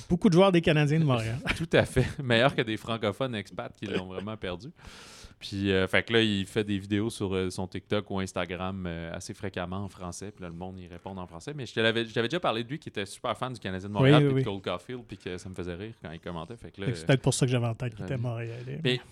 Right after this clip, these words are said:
Speaker 2: sais-tu qu'est-ce qui se, ben oui, parce que c'est comme un Ontarien qui, qui prend pour le Canadien, finalement.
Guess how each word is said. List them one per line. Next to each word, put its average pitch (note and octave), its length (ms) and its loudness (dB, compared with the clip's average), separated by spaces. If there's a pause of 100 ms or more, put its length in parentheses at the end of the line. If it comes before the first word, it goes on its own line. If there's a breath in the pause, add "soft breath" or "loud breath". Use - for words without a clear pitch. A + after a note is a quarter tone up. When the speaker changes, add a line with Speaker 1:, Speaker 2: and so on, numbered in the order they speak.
(160)
Speaker 2:
sais-tu - 440 -4
qu'est-ce - 240 -2
qui - 60 -14
se, - 140 -12
ben G#2+ 220 4
oui, A#2 80 2
parce A2 220 -4
que G#2 120 -6
c'est F#2+ 120 -12
comme G#2+ 140 -4
un G2 140 -4
Ontarien G2 460 -2
qui, F#2 440 -6
qui - 100 -20
prend G2+ 140 -6
pour G2 100 -8
le F#2 60 -4
Canadien, F2 400 -8
finalement. G2+ 260 -14